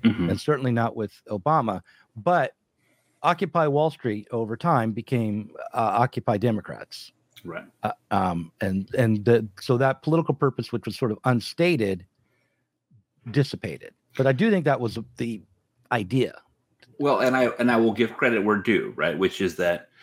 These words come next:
Speaker 1: I do think that that is a salutary, salutary, uh, outcome of Occupy, which is,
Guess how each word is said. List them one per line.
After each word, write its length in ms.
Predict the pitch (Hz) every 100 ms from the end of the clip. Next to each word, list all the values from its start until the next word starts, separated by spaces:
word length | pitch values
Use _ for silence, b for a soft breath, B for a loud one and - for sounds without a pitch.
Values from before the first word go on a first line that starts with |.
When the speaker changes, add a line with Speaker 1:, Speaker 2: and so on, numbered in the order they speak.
| B B -
Speaker 1:
I 100 | 101
do 300 | 95 120 147
think 280 | - 110 98
that 140 | 92
that 280 | 104 101 -
is 240 | 98 87
a 120 | 87 92
salutary, 920 | - 92 98 92 104 95 90 90 -
salutary, 760 | - 101 98 98 92 87 85 -
uh, 400 | 92 85 78 76 b b b _ -
outcome 340 | 98 101 - 92
of 160 | 90 -
Occupy, 460 | 127 131 123 107 101
which 260 | 95 -
is, 400 | 92 90 85 78